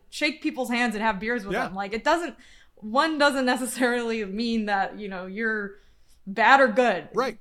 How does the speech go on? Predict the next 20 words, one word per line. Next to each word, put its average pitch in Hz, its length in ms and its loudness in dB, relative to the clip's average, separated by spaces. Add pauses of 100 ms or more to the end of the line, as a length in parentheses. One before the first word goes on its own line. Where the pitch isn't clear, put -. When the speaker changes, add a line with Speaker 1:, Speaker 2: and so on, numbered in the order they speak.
(120)
Speaker 1:
People 311 220 0
are 294 100 4
very 247 280 4
complicated. 226 720 0
And 214 120 -2
so 240 160 2
I 247 120 4
think, 320 320 -10
but, - 260 -6 (240)
like, 240 220 0
where 277 180 4
I 269 80 4
come 269 180 -4
back 247 260 2
to 269 100 -6
on 208 240 -2
this 202 180 -8
is 196 140 -10
that, 208 320 2 (560)
um, 208 500 0